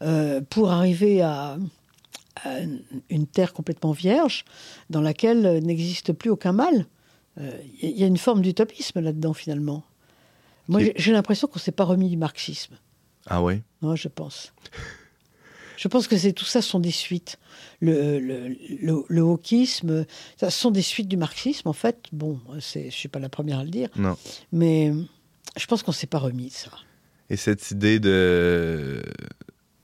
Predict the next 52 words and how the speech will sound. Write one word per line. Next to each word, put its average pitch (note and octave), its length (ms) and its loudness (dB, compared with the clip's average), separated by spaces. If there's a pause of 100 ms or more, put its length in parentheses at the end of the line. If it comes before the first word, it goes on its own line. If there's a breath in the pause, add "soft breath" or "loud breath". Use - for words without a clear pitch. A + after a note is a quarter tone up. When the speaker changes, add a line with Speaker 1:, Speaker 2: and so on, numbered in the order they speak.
(220)
Speaker 2:
de, F2 520 0
hum, E2+ 600 -6 (760)
d'une - 380 -2
utopie G#2 540 4
ou G#2+ 80 6
d'un, F#2 240 4
d'un, F#2+ 240 4
d'un F2+ 320 2
regard F#2+ 440 2
au G2 80 2
pa-, - 220 -4
vers F#2 280 2
le F2+ 100 4
passé F2+ 380 0
qui G2+ 100 -2
est F2+ 100 -2
très, F2+ 280 2 (180)
qui - 100 -16
est - 20 -14
très F#2 220 0
dur, G2 460 4
plein F2+ 180 2
de F2+ 40 0
jugements G2 500 2
envers F2+ 200 2
nos F2+ 160 2
pères, G2+ 360 2 (340 loud breath)
on, D#2+ 240 0
on C#2+ 160 -2
le F2 80 0
voit F#2 280 4
au, B1+ 720 2
au C2+ 180 -6
sens F2 320 -4
social, A#2 640 0
mais F2 160 2
aussi F#2 400 -4
dans, E2 300 0
dans D#2+ 180 -2
nos E2+ 120 0
familles, A2+ 520 0
hein. F#2+ 180 2
Il F2 80 0
y E2 80 2
a, D#2 220 2
ça - 160 -2
Speaker 1:
Partout. - 60 -4
Speaker 2:
s'applique F#2+ 340 2
à F2 80 2
tout, G2 320 -2
euh, E2+ 100 0
Speaker 1:
Partout. C4 340 0